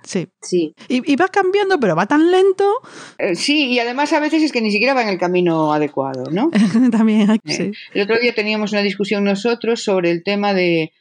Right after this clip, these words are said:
Speaker 3: de los permisos de paternidad, porque resulta que había un padre que pedía el per-, que había pedido el permiso de paternidad, pero decía que a la vez podía estar dirigiendo unos trabajos de fin de máster. Y claro, eh, entonces dijimos, pero vamos a ver, si estás de permiso, estás de permiso.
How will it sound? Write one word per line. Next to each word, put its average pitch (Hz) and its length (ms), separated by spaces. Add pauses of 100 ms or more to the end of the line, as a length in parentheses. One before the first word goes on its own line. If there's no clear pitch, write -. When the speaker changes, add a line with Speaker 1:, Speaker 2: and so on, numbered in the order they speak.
Speaker 3:
de 175 160
los 175 140
permisos 196 340
de 202 80
paternidad, 180 640 (420)
porque 147 240
resulta 175 440
que 180 160
había 175 500
un 170 120
padre 175 260
que 170 100
pedía 170 300
el 170 60
per-, 170 180
que - 80
había 160 200
pedido 170 220
el 165 60
permiso 170 300
de 170 80
paternidad, 202 600 (560)
pero 269 180
decía 254 320
que 240 120
a - 20
la 220 100
vez 226 180
podía 208 260
estar 202 220
dirigiendo 190 500
unos 185 160
trabajos 170 360
de 170 80
fin 165 140
de 151 80
máster. 139 400 (380)
Y 170 120
claro, 170 480 (200)
eh, 151 320
entonces 160 320
dijimos, 139 340
pero 139 120
vamos 175 280
a 151 60
ver, 135 160
si - 100
estás 214 220
de 262 80
permiso, 196 440
estás 180 220
de 151 80
permiso. - 420